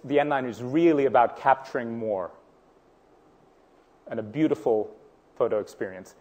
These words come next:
stitched end to end, so you can immediately act on photos, share them easily. And then maps,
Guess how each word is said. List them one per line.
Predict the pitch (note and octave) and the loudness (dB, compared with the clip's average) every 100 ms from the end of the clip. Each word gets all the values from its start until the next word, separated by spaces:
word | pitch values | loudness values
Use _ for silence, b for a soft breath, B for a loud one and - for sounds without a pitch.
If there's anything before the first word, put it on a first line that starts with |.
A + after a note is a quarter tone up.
| - | -20
stitched | - - G3+ G3+ - - | 0 4 4 4 -12 -4
end | E3 D#3+ D#3 | 0 0 -2
to | - D3+ | -2 0
end, | A2 F#2+ F2+ - b b | 0 -4 -14 -20 b b
so | - C3 | -6 -4
you | A2 | -2
can | B2+ | -4
immediately | A#2 C3+ D#3+ D3+ C3+ B2 | -4 -4 0 0 2 4
act | A#2 A#2 | 4 2
on | B2 G#2+ | -6 -4
photos, | - G#2+ G#2 G2 - - | -2 0 -2 -4 -8 -6
share | - A#2+ | 0 0
them | A2+ | 0
easily. | G#2+ G#2 G#2 F#2+ F#2 - _ _ _ _ _ _ _ _ _ _ _ _ _ _ _ _ _ _ _ _ _ _ _ _ _ _ _ _ _ _ _ _ _ _ _ _ _ _ _ _ _ _ _ _ _ _ _ _ _ | -8 -8 -6 -6 -8 -14 _ _ _ _ _ _ _ _ _ _ _ _ _ _ _ _ _ _ _ _ _ _ _ _ _ _ _ _ _ _ _ _ _ _ _ _ _ _ _ _ _ _ _ _ _ _ _ _ _
And | D#3 E3 | -2 0
then | F3 | 0
maps, | F#3+ C#3 - - | 0 -2 -4 -18